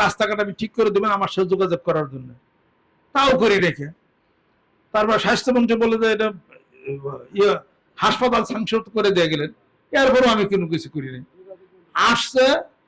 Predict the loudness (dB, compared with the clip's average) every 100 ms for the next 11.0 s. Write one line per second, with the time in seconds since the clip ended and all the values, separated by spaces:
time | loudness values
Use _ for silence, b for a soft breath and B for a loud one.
0 | _ 0 0 0 -6 -2 0 2 2 2
1 | 4 0 2 0 2 2 0 -2 -4 -2
2 | 0 0 -2 _ _ -4 -2 0 -2 -2
3 | -2 -2 0 -2 -4 _ _ _ _ _
4 | _ _ _ _ _ _ _ _ -2 0
5 | 2 2 2 2 2 2 2 2 2 2
6 | 2 2 2 2 2 0 0 -2 0 0
7 | 4 4 4 0 b b b 2 4 4
8 | 2 2 2 2 2 2 2 2 0 0
9 | 2 2 2 2 2 -2 _ _ -4 0
10 | 0 0 0 0 2 2 4 4 4 0